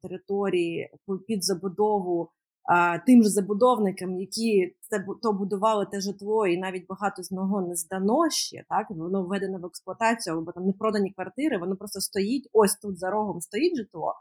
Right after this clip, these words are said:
а вони хочуть вже нове будувати, і ще й парк для цього, так, ну, руйнувати, то ти розумієш, що, ну, ось цей якра-, яскравий приклад того, а, як в Україні може відбутися, якщо ми,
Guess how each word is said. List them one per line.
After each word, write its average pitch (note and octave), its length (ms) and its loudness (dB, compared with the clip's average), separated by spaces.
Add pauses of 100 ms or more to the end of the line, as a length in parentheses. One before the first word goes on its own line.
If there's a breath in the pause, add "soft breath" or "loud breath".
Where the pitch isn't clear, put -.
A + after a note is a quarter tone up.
(240)
а - 80 0
вони A#3 220 6
хочуть A3+ 340 -2
вже F#3+ 160 -2
нове G#3 240 2
будувати, F3+ 680 -4 (340)
і G3+ 80 0
ще G#3 180 2
й G3+ 180 4
парк G3 440 4
для D#3 100 -4
цього, E3 380 -6
так, F3+ 200 -4 (120)
ну, E3 200 -4
руйнувати, E3+ 720 0 (320 loud breath)
то F#3 80 -2
ти C#4+ 140 0
розумієш, A#3 560 2
що, F#3 260 -2
ну, A3 160 0
ось B3 220 -2
цей G#3 280 -6 (120)
якра-, G3 420 -2
яскравий G3 460 -4
приклад G3+ 320 -4 (200)
того, G#3 460 0 (300)
а, F3 180 0
як G#3 240 0
в - 20 -8
Україні G#3 360 0
може G#3 340 6
відбутися, F#3+ 540 -6
якщо E3+ 360 -4
ми, G3 220 2